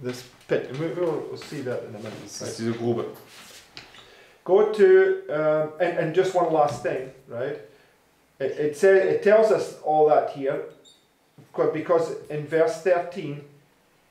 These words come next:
Speaker 1: he said in his heart, "I will ascend into heaven. I will exalt my throne above the stars of God. I will sit also upon the mount of the congregation in the sides thereof."
Speaker 2: Vers dreizehn haben wir nochmal gelesen.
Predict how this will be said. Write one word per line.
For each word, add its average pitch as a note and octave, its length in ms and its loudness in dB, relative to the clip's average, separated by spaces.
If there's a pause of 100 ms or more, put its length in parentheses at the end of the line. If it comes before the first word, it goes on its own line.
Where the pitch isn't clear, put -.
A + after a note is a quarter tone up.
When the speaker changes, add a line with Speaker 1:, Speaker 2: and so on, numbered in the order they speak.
(100)
Speaker 1:
he G3 180 -6
said F#3 320 2
in E3+ 100 -2
his E3+ 180 -4
heart, D3+ 420 2 (360)
"I C#3+ 200 2
will F3+ 160 2
ascend D3+ 460 -4 (160)
into D3 360 -2
heaven. G2 460 -4 (520)
I C3+ 100 4
will D#3 140 2
exalt D3+ 400 0
my D#3 140 -2
throne D3 340 -4
above C3+ 320 -2
the D#3+ 80 -8
stars C3+ 380 0
of - 100 -8
God. A#2+ 240 -2
I A#2+ 80 0
will B2 120 -2
sit - 280 -8
also D3 440 0
upon C3 200 -6
the B2+ 60 -8
mount C3+ 240 -6
of C#3 80 -10
the D3+ 80 -10
congregation B2 600 -12
in A2+ 60 -12
the A2 60 -14
sides A2 240 -12
thereof." B2+ 420 -4 (240)
Speaker 2:
Vers A2+ 200 -6
dreizehn A2+ 320 0
haben G#2+ 120 -6
wir G#2 40 -10
nochmal G#2+ 220 -6
gelesen. G#2+ 320 -10